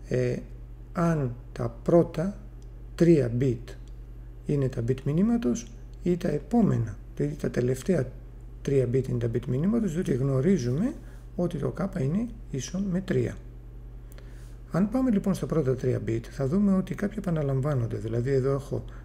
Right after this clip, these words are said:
το μηδέν ένα ένα και επίσης εδώ έχω και το μηδέν ένα ένα.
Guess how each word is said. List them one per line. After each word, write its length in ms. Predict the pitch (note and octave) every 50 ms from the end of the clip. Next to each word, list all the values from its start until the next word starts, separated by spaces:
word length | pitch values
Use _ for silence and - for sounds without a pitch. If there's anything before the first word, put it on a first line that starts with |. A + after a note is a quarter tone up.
| - -
το 120 | - D3+
μηδέν 400 | C3+ C3+ B2+ A#2 B2 D3+ D3 C#3
ένα 280 | C3+ C3 B2+ A#2+ A#2 A2+
ένα 480 | A2 A2 A2 A2+ A#2+ C3+ E3 A3 C4 - - - - - - - -
και 100 | - -
επίσης 280 | D3 B2+ - F#3 F3+ -
εδώ 180 | D#3 C#3 C#3+ D#3
έχω 180 | - - D#3+
και 120 | C3+ - -
το 100 | - C#3
μηδέν 360 | C3+ C3+ C3 A#2 C#3 D3 C#3
ένα 220 | C3+ C3 C3 B2+ B2+
ένα. 340 | A#2+ A#2 A2+ G#2 G2+ G2+